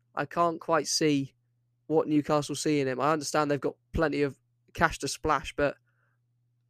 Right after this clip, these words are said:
really? I mean, he was linked with, with Chelsea in the summer for sixty million pounds, so that would have been astounding if that had gone through. But, uh, yeah, Newcastle getting his signature, forty-five million pounds after he was trying to force a move away by not attending training and whatnot,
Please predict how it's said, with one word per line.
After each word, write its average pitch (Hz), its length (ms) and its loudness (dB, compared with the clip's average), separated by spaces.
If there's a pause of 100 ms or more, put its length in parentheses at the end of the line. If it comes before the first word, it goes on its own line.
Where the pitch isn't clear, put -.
(160)
really? 208 640 4 (200)
I 151 60 -2
mean, 151 200 2
he 151 80 4
was 151 140 0
linked 202 120 2
with, 147 220 -2 (180)
with 151 120 -10
Chelsea 190 340 6
in 139 60 0
the 139 60 -4
summer 139 220 -2
for 135 240 -4
sixty 175 440 0
million 139 280 -4
pounds, 135 380 -10
so 139 300 -6 (880)
that 160 140 0
would 110 80 -4
have 127 80 -6
been 135 140 0
astounding 151 500 -2
if - 80 -8
that 156 140 0
had 143 100 -4
gone 127 200 -4
through. 143 280 -4
But, 143 160 -2
uh, 139 320 -2
yeah, 143 180 0
Newcastle 147 680 -4
getting 143 280 -2
his 139 120 -4
signature, 143 760 -4 (760)
forty-five 147 460 -4
million 143 180 -4
pounds 143 220 -4
after 147 260 -2
he 143 60 -4
was 139 80 -6
trying 151 160 -2
to 143 60 -4
force 156 280 2
a 147 40 -4
move 147 180 0
away 147 220 2
by 135 160 0
not 143 180 -4
attending 139 420 -6
training 151 480 -2
and 131 120 -6
whatnot, 127 400 -4